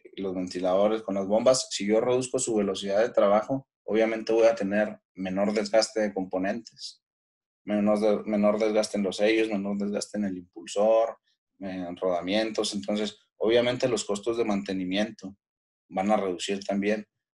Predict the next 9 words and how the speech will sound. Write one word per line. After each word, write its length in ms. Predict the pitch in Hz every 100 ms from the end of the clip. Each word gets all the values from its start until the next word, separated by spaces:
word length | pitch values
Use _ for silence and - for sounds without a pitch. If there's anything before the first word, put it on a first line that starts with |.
| _
con 140 | 87 87
esta 240 | - 95
parte 300 | 95 - 95
de 60 | 87
los 140 | 85
variadores 400 | 82 82 82 92
de 80 | 95
frecuencia, 460 | - - 90 92 90
¿no? 200 | -